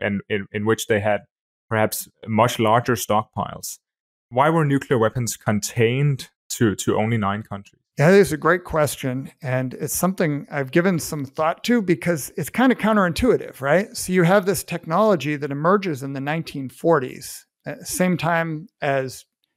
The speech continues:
Speaker 2: jet engines and microwave ovens. It's hard science,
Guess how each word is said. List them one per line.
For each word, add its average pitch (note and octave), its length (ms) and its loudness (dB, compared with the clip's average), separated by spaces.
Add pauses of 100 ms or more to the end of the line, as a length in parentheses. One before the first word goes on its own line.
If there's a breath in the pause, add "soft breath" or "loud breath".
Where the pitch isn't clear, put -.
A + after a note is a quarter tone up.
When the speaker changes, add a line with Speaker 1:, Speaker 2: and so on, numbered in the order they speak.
(160)
Speaker 2:
jet E3 240 4
engines D3+ 720 -4
and A#2+ 180 -8
microwave D3+ 560 0
ovens. C#3 440 -6 (520 soft breath)
It's F#3 260 2
hard A#3 360 2
science, D#3 680 -2